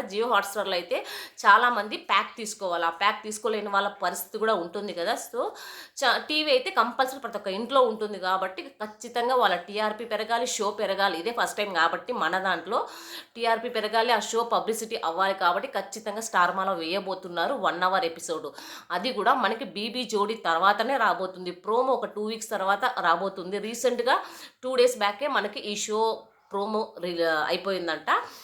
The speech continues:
ఇక ప్రోమో వచ్చేసి ఒక టూ త్రీ వీక్స్‌లో మనకి ప్రోమో అయితే, ఆ, నెక్స్ట్ వచ్చేస్తుంది.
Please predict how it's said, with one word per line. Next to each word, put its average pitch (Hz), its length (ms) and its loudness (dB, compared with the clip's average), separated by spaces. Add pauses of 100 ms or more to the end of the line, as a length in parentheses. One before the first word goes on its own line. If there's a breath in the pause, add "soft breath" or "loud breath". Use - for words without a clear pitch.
(240 loud breath)
ఇక 233 100 -2 (140)
ప్రోమో 277 340 6
వచ్చేసి 226 340 -2
ఒక 214 100 -2 (100)
టూ 262 180 -8
త్రీ 240 180 -4
వీక్స్‌లో 240 400 -6
మనకి 208 240 -2 (160)
ప్రోమో 190 280 0
అయితే, 190 260 0 (340)
ఆ, - 20 -2 (380)
నెక్స్ట్ 175 320 -6
వచ్చేస్తుంది. 175 580 -4